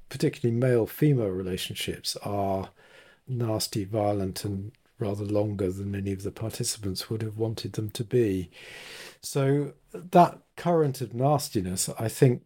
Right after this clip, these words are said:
did mean that mainstream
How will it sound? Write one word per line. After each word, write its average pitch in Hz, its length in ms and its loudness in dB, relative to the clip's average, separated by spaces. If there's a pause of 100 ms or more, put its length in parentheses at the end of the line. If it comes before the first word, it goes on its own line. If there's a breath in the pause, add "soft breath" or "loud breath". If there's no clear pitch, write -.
did 131 220 6
mean 113 580 0
that - 440 -2 (240)
mainstream 113 1200 0